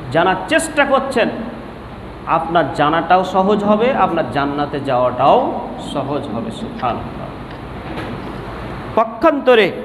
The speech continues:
তার বিপরীত, "মান তালাবা ইলমান লিউজারি বিহিল উলামা আও লিয়ুমারিউ সুফাহা ওয়া ইয়াদরিবু ওজুহান নাস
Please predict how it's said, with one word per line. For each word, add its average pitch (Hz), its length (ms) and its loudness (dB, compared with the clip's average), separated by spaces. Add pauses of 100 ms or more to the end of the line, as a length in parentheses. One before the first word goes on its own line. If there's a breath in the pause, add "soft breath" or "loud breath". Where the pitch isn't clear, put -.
(480)
তার 180 200 8
বিপরীত, 185 480 4 (1200)
"মান 180 260 4 (100)
তালাবা 202 400 8 (140)
ইলমান 233 320 0
লিউজারি 196 760 2
বিহিল 175 380 2
উলামা 233 680 6 (400)
আও 180 200 6
লিয়ুমারিউ 175 880 4
সুফাহা 165 580 2
ওয়া 156 200 4
ইয়াদরিবু 175 720 2
ওজুহান 185 500 2
নাস 175 520 4